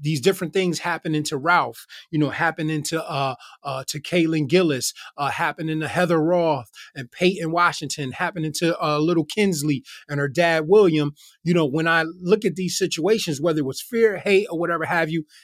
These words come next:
it's ludicrous, it's insane, it's terrible, there's no excuse for it, it's nonsense, right?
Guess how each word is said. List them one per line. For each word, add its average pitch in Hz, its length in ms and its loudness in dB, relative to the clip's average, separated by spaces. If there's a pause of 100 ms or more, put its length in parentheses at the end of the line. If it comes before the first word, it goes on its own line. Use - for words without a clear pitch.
(260)
it's 160 280 -4
ludicrous, 170 640 4
it's 151 160 -8
insane, 170 720 2 (320)
it's - 180 -10
terrible, 170 680 4 (160)
there's 143 220 -4
no 160 160 2
excuse 180 440 0
for 156 300 2
it, 156 120 -4
it's 156 220 -8
nonsense, 147 760 -2
right? 165 260 0